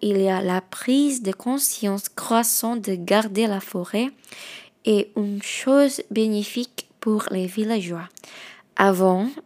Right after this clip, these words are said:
sur la région de Tancahan, il y avait, euh, l'exploitation forestière, forestière illégal et il était enraciné parce que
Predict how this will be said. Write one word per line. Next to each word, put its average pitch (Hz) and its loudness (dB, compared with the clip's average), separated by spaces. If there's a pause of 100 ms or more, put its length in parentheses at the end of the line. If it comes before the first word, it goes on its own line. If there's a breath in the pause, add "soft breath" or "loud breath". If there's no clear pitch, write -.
(340 loud breath)
sur - 0
la 190 4
région 226 4
de 196 -2
Tancahan, 180 -6 (180)
il 208 -2
y 196 -2
avait, 180 -2
euh, 220 2
l'exploitation 214 -2 (420 loud breath)
forestière, 196 0 (720 soft breath)
forestière 220 0 (340)
illégal 214 6
et 190 2
il 202 0
était 196 0 (440 loud breath)
enraciné 220 2 (200)
parce 214 6
que 214 0